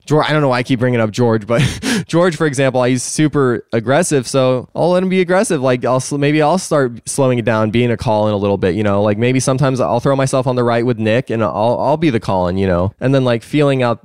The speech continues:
our opponents as well. I don't know. I just feel like I can, I can feel out everyone else and just adjust accordingly. I think that helps.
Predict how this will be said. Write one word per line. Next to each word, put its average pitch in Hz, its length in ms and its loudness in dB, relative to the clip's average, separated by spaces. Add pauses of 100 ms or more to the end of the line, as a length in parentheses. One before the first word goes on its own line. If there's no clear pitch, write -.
(120)
our 104 160 0
opponents 127 480 0
as 104 140 -2
well. 127 460 0
I 151 80 0
don't 196 80 2
know. 175 80 0
I 123 140 0
just 170 180 -4
feel 220 140 0
like 220 160 0
I 151 100 0
can, 143 380 -2
I 123 80 0
can 135 180 2
feel 151 340 -2
out 117 300 0
everyone 104 380 0
else 90 260 0
and 110 120 0
just - 240 0 (100)
adjust 110 420 0
accordingly. 95 760 0
I 101 60 -4
think 101 220 -2
that 95 180 -2
helps. 95 420 -4